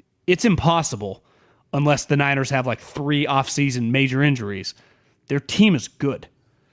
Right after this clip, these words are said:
They have a coach who's proven, like, he can compete for the playoffs. He's been to a Super Bowl. They have a ton of star players at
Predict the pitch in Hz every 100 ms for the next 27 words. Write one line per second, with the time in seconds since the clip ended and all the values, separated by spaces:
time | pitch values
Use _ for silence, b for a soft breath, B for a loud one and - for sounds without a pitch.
0 | _ _ _ - 131 147 143 127 - 156
1 | 160 - 123 - - 170 165 147 131 120
2 | 120 - 139 160 120 110 151 - 143 131
3 | 143 143 113 - - 147 143 120 151 127
4 | 127 120 120 b b b - 127 135 123
5 | - - 175 175 135 - - 160 170 147
6 | 165 151 139 139 139